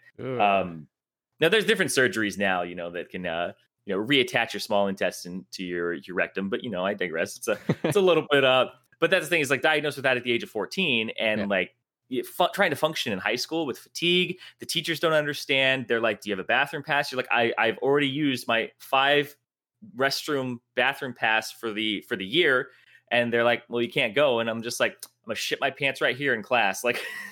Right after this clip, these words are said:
Speaker 2: <laughs> like, be-, because people just don't, didn't understand. So I, I went to homeschool, and that's why I s-, ended up playing so much WoW and why I ended up being, like, fuck, like, fourteen, fourteen and a half, fifteen,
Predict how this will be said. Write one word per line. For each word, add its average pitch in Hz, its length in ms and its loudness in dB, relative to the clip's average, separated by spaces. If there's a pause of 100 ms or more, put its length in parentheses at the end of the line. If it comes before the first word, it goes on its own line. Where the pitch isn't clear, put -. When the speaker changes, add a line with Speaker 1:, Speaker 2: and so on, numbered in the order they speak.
Speaker 2:
<laughs> - 1800 -6
like, 170 200 2 (200)
be-, 226 160 4
because 220 260 0
people 220 220 2
just 185 180 -2
don't, 165 260 0
didn't 160 200 0
understand. 120 400 0
So 135 80 2
I, 143 180 4
I 151 180 4
went 170 140 0
to 120 60 2
homeschool, 104 800 -4 (220)
and 117 100 -4
that's 139 220 0
why 117 320 4
I 113 40 4
s-, - 220 -4
ended 107 180 -2
up - 80 -2
playing 101 240 0
so 110 100 -8
much 98 180 -4
WoW 101 260 4
and 95 100 -2
why 98 200 4
I - 40 4
ended 98 160 -2
up 92 140 -2
being, 98 240 -2
like, 85 200 -4 (140)
fuck, - 280 -2 (180)
like, 95 200 -8 (100)
fourteen, 120 680 0
fourteen 113 320 -4
and 101 100 0
a 101 40 2
half, 104 180 0
fifteen, 98 440 -4